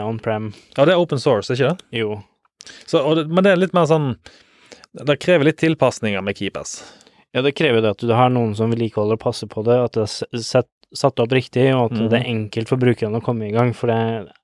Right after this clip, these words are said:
Speaker 1: her handler det litt om at, eh, passord må jo da, som du sier, f-, være lett tilgjengelig og, og enkelt for brukerne å bruke, ellers så finner de omveier.
Speaker 2: Og så har man jo da, ehm,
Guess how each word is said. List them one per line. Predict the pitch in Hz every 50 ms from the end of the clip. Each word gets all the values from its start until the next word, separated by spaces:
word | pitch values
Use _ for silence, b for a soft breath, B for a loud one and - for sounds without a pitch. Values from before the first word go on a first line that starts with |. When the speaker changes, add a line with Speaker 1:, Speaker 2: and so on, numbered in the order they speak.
| _ -
Speaker 1:
her | - 127 120
handler | 120 127 117 110 107
det | 113 117
litt | 117 113 - -
om | 113 113
at, | 110 - - 123
eh, | 117 113 B B B B B -
passord | 120 117 - - 151 147
må | 131 120 120 127
jo | 120
da, | 120 120 117
som | 107 117 120
du | 123
sier, | 120 - 123 120 120 123 - _ _ _ _ _ _ _ _ _ _
f-, | _ - -
være | - 151 160 165 170 175 175
lett | 165 151 123 - _ -
tilgjengelig | 135 127 120 110 107 107 104 113 120 123 -
og, | 131 123 120 120 117 113 107 - 127
og | 120 120 120 120 117 -
enkelt | 113 113 107 98 - - 113
for | - 127
brukerne | 120 120 - 139 120
å | 120
bruke, | 120 123 120 180
ellers | 175 147 135
så | 143
finner | - - 117 104 104 107
de | 117
omveier. | 110 113 110 101 98 101 110 113 110 - _ _ b b b b b b b b b b b b b b b b _ _ _ _ b b b b b b b 147
Speaker 2:
Og | 135
så | 131 160
har | 156 190 196
man | 185 151 123
jo | 120 147
da, | 165 160 143 - 135
ehm, | 139 143 139 135 131